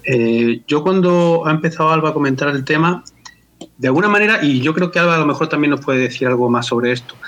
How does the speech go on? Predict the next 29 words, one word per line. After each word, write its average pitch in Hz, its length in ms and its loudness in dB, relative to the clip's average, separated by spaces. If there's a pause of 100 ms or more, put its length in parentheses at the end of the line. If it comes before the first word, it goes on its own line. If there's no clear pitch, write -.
(380)
de 139 120 -2
alguna 143 220 2
manera 208 260 0
me 180 140 0
recordaba 151 800 -2 (140)
el 123 120 -4
estrés 165 340 -2
postraumático 175 840 0
que 127 380 -2 (340)
se - 420 -6
describe 160 760 0
en, 117 380 0 (160)
en 117 580 0
los 113 140 -2
soldados, 160 500 -2
en 131 60 0
la 131 80 2
guerra 135 180 0
de 123 100 0
Vietnam, 190 800 2
en 123 760 0
las 123 140 -2
guerras 135 220 -2
mundiales. 131 400 -2
O - 20 -10
sea, 143 100 -4 (420)
una 185 100 2
situación 202 580 0
tan 135 280 -2